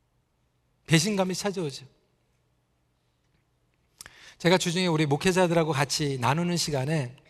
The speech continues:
아까 그 졸업식 때 그 신학교에서 가르쳐주지 않은 것, 그 똥 얘기했잖아요. 양치다가 똥. 그 얘기를 했더니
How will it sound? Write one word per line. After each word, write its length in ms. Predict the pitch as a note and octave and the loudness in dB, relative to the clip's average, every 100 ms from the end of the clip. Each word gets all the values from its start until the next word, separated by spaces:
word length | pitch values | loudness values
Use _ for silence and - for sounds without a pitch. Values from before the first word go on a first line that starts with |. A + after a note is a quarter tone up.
| - _ | -20 _
아까 580 | C#3 - D#3+ C3+ D#3+ - | -2 4 4 4 -4 -10
그 120 | B2+ | -8
졸업식 480 | - E3 G3+ - - | 0 4 4 4 0
때 140 | E3+ | 0
그 400 | C3+ C3 B2+ C#3+ _ _ _ _ _ _ _ _ _ _ - | 0 -2 -4 -12 _ _ _ _ _ _ _ _ _ _ -4
신학교에서 640 | - C4+ C4 A#3+ A3 G3 | 6 6 6 6 6 6
가르쳐주지 600 | - D#3 E3 D#3 D3 D3 | 2 2 2 -4 -4 -4
않은 300 | A#2+ A#2+ B2 | -4 -4 -6
것, 180 | G#2+ G2 _ _ _ _ _ | -8 -14 _ _ _ _ _
그 100 | D3+ | -6
똥 260 | - B3+ B3+ | -2 0 2
얘기했잖아요. 560 | G3 D3 - A#2 A2 | 4 2 2 -6 -6
양치다가 540 | A2+ B2+ - - B2 A#2+ | -4 -2 -2 -2 -2 -2
똥. 320 | E3 B2+ A2+ _ _ - _ _ _ _ _ _ _ _ _ _ _ _ _ _ _ _ _ _ _ _ _ _ _ _ E3 | -6 -8 -10 _ _ -20 _ _ _ _ _ _ _ _ _ _ _ _ _ _ _ _ _ _ _ _ _ _ _ _ 0
그 140 | E3+ | 8
얘기를 260 | F#3+ F#3+ F3 | 8 8 4
했더니 540 | G3 D#3+ D3+ D#3 B2 | 4 0 -2 -4 -6